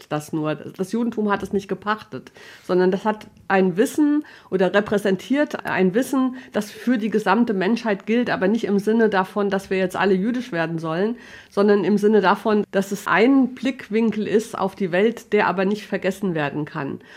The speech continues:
Das ist natürlich ein interessanter Trick zu sagen, die Minderheit, also das andere, ist eigentlich das, was uns an das eine erinnert. Aber ich glaube, das wird der Komplexität des Universalismusproblems ganz gut gerecht.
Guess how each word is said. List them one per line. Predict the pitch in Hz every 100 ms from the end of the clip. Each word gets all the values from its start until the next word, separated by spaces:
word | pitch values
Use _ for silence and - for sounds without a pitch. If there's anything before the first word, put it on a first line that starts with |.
| - -
Das | 214 202
ist | 254
natürlich | 277 254 254 233
ein | 214
interessanter | 240 226 214 220 220
Trick | - 254 302 -
zu | 226
sagen, | 196 196 247 214
die |
Minderheit, | 202 214 285 294 262 254 254 -
also | 185
das | 196 - -
andere, | 196 254 254 247 240 254 254 - - -
ist | 233 -
eigentlich | 180 220 277 240 233 - - _ -
das, | 220 -
was | 226 214
uns | 226 226
an | 196 208
das | 196 - -
eine | 170 240 262
erinnert. | 196 170 - 185 247 294 - - -
Aber | 202
ich | 202 -
glaube, | 196 226
das | 240 226 202
wird | 220 214
der | 202 190
Komplexität | 185 208 196 185 180 190 185 262 294 - -
des | 202 -
Universalismusproblems | 202 196 180 196 277 - 214 - 190 - 190 190 -
ganz | - 202 196 -
gut | 220 247 254
gerecht. | - 180 185 302 -